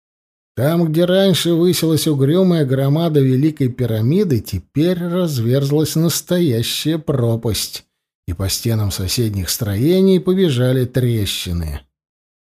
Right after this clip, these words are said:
Бесформенный провал, на дне которого до сих пор что-то дымилось.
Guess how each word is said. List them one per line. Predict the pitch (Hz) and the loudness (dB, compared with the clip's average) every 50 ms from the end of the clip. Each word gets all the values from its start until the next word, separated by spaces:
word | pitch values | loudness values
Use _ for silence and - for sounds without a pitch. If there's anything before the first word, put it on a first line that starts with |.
| _ _ _ - | _ _ _ -6
Бесформенный | 90 110 127 123 - - - - 190 202 190 190 190 180 175 175 175 175 165 147 | -2 0 0 0 0 -2 -2 2 2 4 4 4 4 4 4 4 2 2 2 0
провал, | 139 - 151 156 160 160 160 170 180 185 185 180 175 151 | -2 -2 0 0 0 2 2 2 2 2 4 4 2 2
на | 113 117 131 139 143 139 | 2 2 2 2 2 0
дне | 139 151 180 170 | 0 0 0 0
которого | - 147 139 127 - 160 170 156 156 151 143 139 | 0 0 -2 -2 0 0 2 2 2 4 2 2
до | 131 135 135 | 2 0 0
сих | 127 - 139 123 - | 0 0 -2 -4 -2
пор | - 147 147 143 135 123 | 0 2 2 2 2 0
что-то | - - - 135 127 117 131 123 | -4 -4 -2 -2 -2 0 -2 -2
дымилось. | 113 123 123 127 135 131 123 113 101 90 80 73 - - - - - | 0 0 2 2 2 2 2 0 0 -2 -4 -4 -6 -6 -8 -8 -12